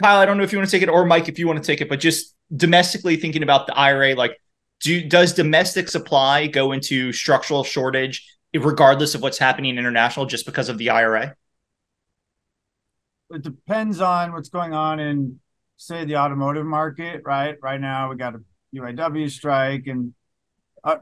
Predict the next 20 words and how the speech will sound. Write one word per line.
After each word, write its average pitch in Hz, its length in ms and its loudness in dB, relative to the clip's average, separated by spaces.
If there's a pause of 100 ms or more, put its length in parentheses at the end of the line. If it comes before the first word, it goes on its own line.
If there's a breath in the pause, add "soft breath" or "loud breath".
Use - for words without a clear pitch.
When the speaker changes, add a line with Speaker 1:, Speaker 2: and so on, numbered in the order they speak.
(300)
Speaker 2:
in 180 120 -4
industrials, 180 720 2
around 175 320 2
and 160 80 -4
around 156 280 0
you 143 80 0
go, 139 280 4
right? 123 260 -2
There's 135 220 -2
always 147 200 0
gonna 151 200 -4
be 143 140 -2
some 156 340 0
Speaker 1:
Yep. 170 140 6
Speaker 2:
problem 139 520 -4
somewhere 143 460 -2
in 131 80 -8
the 127 120 -8
world. 127 380 -6
So 139 460 -4